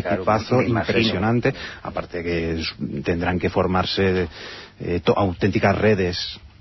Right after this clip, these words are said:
Speaker 2: de expertos para que vayan buscando más testimonios, es decir, psicólogos que se conozcan a otros psicólogos que hayan tratado este tema, antropo-, es decir, que haya un rastreo, que haya un seguimiento, que haya una bibliografía que, que entonces, claro, será de, de, de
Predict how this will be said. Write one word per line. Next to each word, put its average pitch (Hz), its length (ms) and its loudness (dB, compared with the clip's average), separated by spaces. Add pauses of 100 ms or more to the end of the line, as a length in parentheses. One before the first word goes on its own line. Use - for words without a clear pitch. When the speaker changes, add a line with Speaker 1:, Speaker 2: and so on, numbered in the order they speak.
Speaker 2:
de 85 400 -4
expertos 92 880 0
para 90 220 2
que 90 240 -2 (240)
vayan 98 440 2
buscando 95 580 2
más 101 300 2
testimonios, 95 520 0
es 87 80 -4
decir, 98 120 -6
psicólogos 117 500 4
que 87 140 -6
se - 140 -10
conozcan 95 380 0
a 95 40 2
otros 95 200 -2
psicólogos 95 360 0
que 90 60 -2
hayan 87 100 0
tratado 90 240 0
este 90 180 -4
tema, 127 420 4 (240)
antropo-, 90 460 0
es - 160 -8
decir, 87 180 -6
que - 120 0
haya 101 140 6
un 120 120 6
rastreo, 110 580 2
que 101 80 -2
haya 101 280 2 (340)
un 98 140 0
seguimiento, 98 420 4
que 95 80 4
haya 95 80 6
una 110 100 6
bibliografía 101 680 2
que, - 80 -4
que - 300 -14
entonces, - 260 -6
claro, 110 180 0
será 82 260 -4
de, 101 180 2
de, 85 380 -4
de 80 440 -6